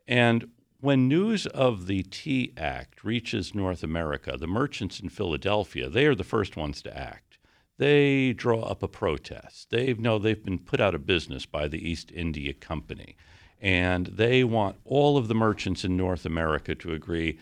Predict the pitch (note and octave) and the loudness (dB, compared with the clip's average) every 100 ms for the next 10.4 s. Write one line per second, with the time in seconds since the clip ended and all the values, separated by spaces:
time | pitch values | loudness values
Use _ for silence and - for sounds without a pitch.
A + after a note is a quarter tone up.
0 | _ F#2+ F#2+ G2 - F2 - F2 D#2 C#2+ | _ -4 -2 -2 -6 -12 -6 0 0 -2
1 | D#2+ - C#2 A1 - _ _ _ _ - | -6 -10 -10 -10 -16 _ _ _ _ -4
2 | F#2+ F#2 A2+ A#2+ A2+ A2+ G#2+ F#2+ F#2+ G2+ | 0 4 4 4 2 2 0 0 -2 -2
3 | - D3+ C#3+ A#2+ D#2+ D2 C#2 C2 - - | -2 -2 0 2 0 0 -2 -4 -10 -10
4 | D#2+ C#2 C2 - D#2 D2 D#2 C#2+ - B1+ | -6 -4 -6 -8 -6 -4 -2 -2 -4 -6
5 | D#2 F2+ G2 F2+ - F#2+ - - F2+ - | -4 -2 -2 -4 -2 -4 -6 -8 -8 -8
6 | - - A2 F#2+ F2+ E2 D#2+ D2 D#2 D#2+ | -12 -6 -4 0 2 2 0 -2 -2 0
7 | E2 G2 B1+ C#2 E2 F#2+ F#2+ - A2+ B2+ | 0 0 0 -2 -2 -2 -4 -2 0 2
8 | G#2 G#2 G#2+ G2 F2 F#2 - E2+ - E2 | 0 0 0 0 0 -2 -2 -6 -6 -6
9 | E2 D#2 D#2+ D2+ D2+ - - D#2 D2+ G2+ | -6 -4 -2 -2 -2 -6 -8 -10 -6 -4
10 | F#2+ - A#1 - | -4 -6 -16 -20